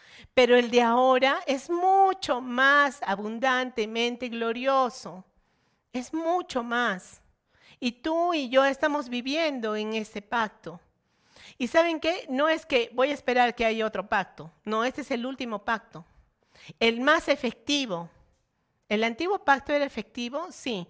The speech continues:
pero este es mucho más efectivo. ¿Saben por qué?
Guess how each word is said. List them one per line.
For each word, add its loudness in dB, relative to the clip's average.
pero 0
este -4
es -8
mucho 0
más -2
efectivo. -10
¿Saben -8
por -20
qué? -6